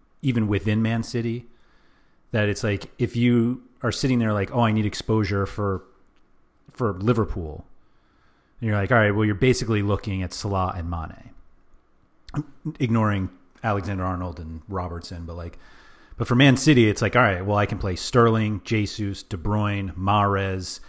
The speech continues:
I can even get a little cute with David Silva if he starts." Um, I mean, you could go crazy and pay down somewhere to play Ederson and expect him to get twelve points,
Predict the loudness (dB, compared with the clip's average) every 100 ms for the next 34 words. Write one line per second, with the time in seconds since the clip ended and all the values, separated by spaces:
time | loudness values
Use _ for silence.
0 | -14 -8 -4 -2 -2 -4 -2 -2 -2 -4
1 | -6 -4 -4 -4 -8 -6 0 0 0 -2
2 | 0 2 2 0 -2 -4 -4 -4 -2 -4
3 | -8 -12 -16 -20 -20 -20 _ -14 -8 -4
4 | -4 -4 -6 -8 -10 -16 _ _ _ -2
5 | 0 2 0 2 0 2 0 0 0 -2
6 | -4 _ _ -12 -6 -2 0 0 -2 -2
7 | -2 -2 -4 -4 -2 -2 -4 -8 -18 -20
8 | _ -10 -10 -8 -8 -4 -2 -2 -2 -8
9 | -12 _ _ _ _ -10 -8 -8 -12 -16
10 | -18 -20